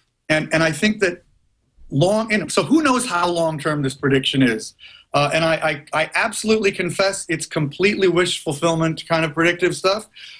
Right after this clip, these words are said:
Um, but to me, it's, it's actually so important, uh, that it be true,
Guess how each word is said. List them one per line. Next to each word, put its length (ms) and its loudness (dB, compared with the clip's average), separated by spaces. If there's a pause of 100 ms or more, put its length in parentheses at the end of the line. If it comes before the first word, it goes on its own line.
(160)
Um, 460 0 (100)
but 200 0
to 80 0
me, 180 4
it's, 360 -4 (280)
it's 160 0
actually 540 2
so 260 2
important, 640 -2 (140)
uh, 320 0
that 180 0
it 80 -6
be 120 0
true, 540 0